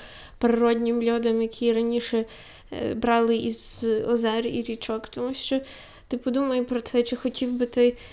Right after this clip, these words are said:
шматочок льоду в своєму лимонаді, який взяли з якогось озера з якимись риб'ячими екскрементами, чи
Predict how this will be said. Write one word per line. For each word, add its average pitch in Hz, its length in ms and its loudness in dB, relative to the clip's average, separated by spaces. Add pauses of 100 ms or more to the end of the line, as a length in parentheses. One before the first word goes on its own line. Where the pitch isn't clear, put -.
(960)
шматочок 262 680 0
льоду 262 400 6
в 247 60 -2
своєму 254 440 0
лимонаді, 240 640 2
який 233 320 0
взяли 240 420 4
з 226 80 2
якогось 233 540 -2
озера 226 520 4
з 220 180 -4
якимись 220 720 -4
риб'ячими 226 680 0
екскрементами, 220 1080 -4
чи - 200 -10